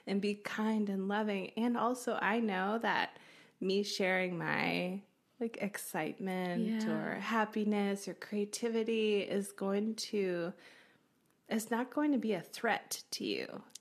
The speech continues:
Speaker 2: Exactly.
Speaker 1: Right? Like,
Speaker 2: Yeah.
Speaker 1: it's going to maybe even uplift you a little bit. And that's very
Speaker 2: Exactly.
Speaker 1: different from the, like, normal way that we, we're, like, taught to interact with people. "Oh, they're having a bad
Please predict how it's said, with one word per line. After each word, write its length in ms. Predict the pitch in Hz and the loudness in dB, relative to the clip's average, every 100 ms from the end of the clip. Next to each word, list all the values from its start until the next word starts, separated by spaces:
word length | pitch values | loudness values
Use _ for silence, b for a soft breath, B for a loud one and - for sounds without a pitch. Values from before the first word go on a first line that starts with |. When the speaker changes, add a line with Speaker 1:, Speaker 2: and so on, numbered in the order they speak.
| - | -18
Speaker 2:
Exactly. 320 | - - 180 | -12 -4 0
Speaker 1:
Right? 220 | 156 - | 0 0
Like, 220 | 196 202 - | -2 -2 -2
Speaker 2:
Yeah. 160 | 175 | 0
Speaker 1:
it's 100 | 165 | -2
going 280 | - 220 226 | -2 0 0
to 120 | 220 247 | 0 2
maybe 540 | 226 196 202 208 196 | 2 2 0 -4 -4
even 440 | 180 185 180 175 - | -2 -2 -2 -2 -4
uplift 560 | 175 - 180 190 - - | -6 -2 -2 -2 -6 -8
you 100 | - | -8
a 60 | |
little 240 | - - 180 | -6 -6 -4
bit. 380 | 202 113 - - | -2 0 -2 -2
And 160 | 196 | 2
that's 200 | 196 220 | 4 4
very 320 | 247 302 285 302 | 2 2 4 4
Speaker 2:
Exactly. 160 | 233 | 2
Speaker 1:
different 320 | 247 240 190 | 4 2 2
from 260 | 208 202 208 | 2 2 4
the, 160 | 202 190 | 2 2
like, 400 | 175 185 202 220 | 2 0 2 2
normal 560 | 208 196 190 196 202 | 4 4 4 2 2
way 220 | 175 175 | 2 0
that 280 | 185 185 - | 0 0 0
we, 380 | 196 175 175 202 B B B B B B B B B _ _ | -2 0 -2 -4 B B B B B B B B B _ _
we're, 120 | 240 233 | 0 4
like, 160 | 240 233 | 2 0
taught 420 | - - 196 - | 0 2 2 0
to 140 | - | -2
interact 540 | 202 202 175 156 185 - | 2 2 2 0 -2 -4
with 180 | 175 - | -6 -6
people. 380 | 170 - - - | -10 -10 -12 -4
"Oh, 160 | 208 214 | -2 0
they're 120 | 190 | -2
having 400 | 185 185 196 190 | -4 -4 -4 -6
a 40 | |
bad 340 | - 180 175 | -8 -6 -6